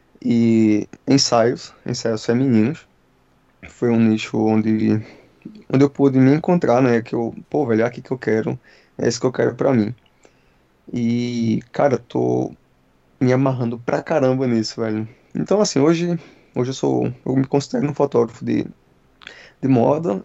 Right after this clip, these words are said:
e ensaios femininos. É isso aí. E também tô partindo pra aquela, pra área de, de palestras, de workshops, de cursos online. É uma área que eu tô começando aí a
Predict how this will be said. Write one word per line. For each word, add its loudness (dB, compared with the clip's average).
e -2
ensaios 0
femininos. -2
É -4
isso -4
aí. 2
E -2
também 2
tô 0
partindo -4
pra -6
aquela, -2
pra -2
área -2
de, 0
de -6
palestras, 2
de -2
workshops, -2
de -12
cursos -10
online. 0
É -4
uma -2
área -2
que -18
eu -18
tô -10
começando -6
aí -4
a -4